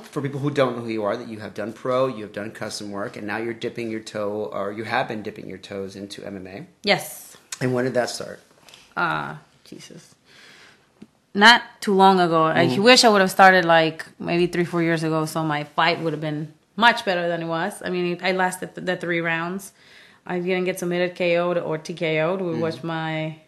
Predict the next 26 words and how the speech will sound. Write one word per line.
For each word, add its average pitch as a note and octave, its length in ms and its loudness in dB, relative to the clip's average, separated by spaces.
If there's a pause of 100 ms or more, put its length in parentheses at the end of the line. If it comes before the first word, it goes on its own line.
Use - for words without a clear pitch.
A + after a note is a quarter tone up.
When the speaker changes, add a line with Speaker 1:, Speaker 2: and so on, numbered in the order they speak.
(360)
Speaker 2:
you E3 100 -10
know, D#3 120 -8
my D3+ 220 -8
goal. F3 560 -2 (460)
But, E3+ 500 4
um, D#3+ 380 2
I F3+ 80 2
started B3 260 2
training G#3 280 0
in F3+ 200 -2
June, F3 920 -2 (1080)
the F#3+ 120 -4
end A3 120 2
of G3+ 120 0
June F3 300 -2
of E3 100 -6
this D#3+ 220 -6
year. - 340 -10 (120)
Speaker 1:
Oh, D3+ 160 -2
okay. G#3+ 220 -10 (160)
Speaker 2:
So, E3+ 460 2
um, E3 220 0
I, F#3+ 200 0 (200)
I G3 100 6
was A3+ 200 4
doing G#3 260 2